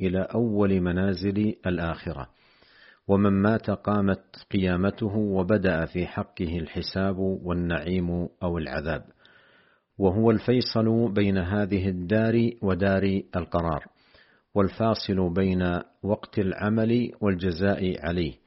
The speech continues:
وهو الحد الفارق بين تقديم الزاد وملاقاة جزائه. وبعد الموت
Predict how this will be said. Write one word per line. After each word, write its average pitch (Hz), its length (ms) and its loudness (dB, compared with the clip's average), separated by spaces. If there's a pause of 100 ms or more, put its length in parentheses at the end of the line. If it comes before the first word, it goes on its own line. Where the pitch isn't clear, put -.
(540)
وهو 101 200 0
الحد 104 440 0
الفارق 98 640 2
بين 95 480 2
تقديم 98 500 0
الزاد 104 720 0 (440)
وملاقاة 92 1000 0 (140)
جزائه. 82 640 -4 (880)
وبعد 113 380 2
الموت 117 420 2